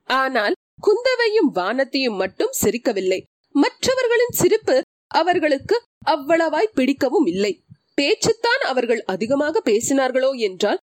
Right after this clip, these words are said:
அதுவும் அவ்வளவாக இல்லை. கொடி வீடு ஒன்றிலிருந்து ஒரு பெண் கீதம் ஒன்று பாடினாள்.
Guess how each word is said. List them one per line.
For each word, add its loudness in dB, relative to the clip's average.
அதுவும் 0
அவ்வளவாக -2
இல்லை. 0
கொடி 4
வீடு 2
ஒன்றிலிருந்து 0
ஒரு 2
பெண் 2
கீதம் 4
ஒன்று 0
பாடினாள். -2